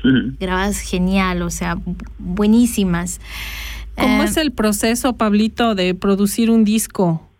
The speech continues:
Speaker 3: Bueno, obviamente escribir las canciones lleva su tiempo, ¿no? Y a veces son procesos de muchos años el ir, eh, recopilando las, las letras y las composiciones y eso, pero el producir un disco cuando ya tienes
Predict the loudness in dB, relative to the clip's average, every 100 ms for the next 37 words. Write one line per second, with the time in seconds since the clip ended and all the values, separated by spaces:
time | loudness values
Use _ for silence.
0 | _ _ -2 2 2 0 0 2 2 2
1 | 0 -2 -2 0 2 2 2 -2 0 0
2 | 2 2 2 2 2 2 0 -2 -4 2
3 | 4 4 2 2 4 4 2 0 0 -2
4 | 2 4 4 4 4 0 -4 _ _ -20
5 | -20 -2 0 2 2 0 2 4 6 4
6 | 2 -4 0 2 4 4 2 0 4 2
7 | 2 -4 _ _ -4 0 2 2 2 0
8 | 0 2 2 4 4 4 2 -2 -4 -2
9 | -2 0 0 0 -2 -2 -4 -14 -18 _
10 | -2 0 0 0 0 0 0 -2 -2 2
11 | 2 2 2 2 2 2 2 2 2 0
12 | 0 0 0 2 4 4 0 -2 -2 2
13 | 2 2 0 0 2 2 0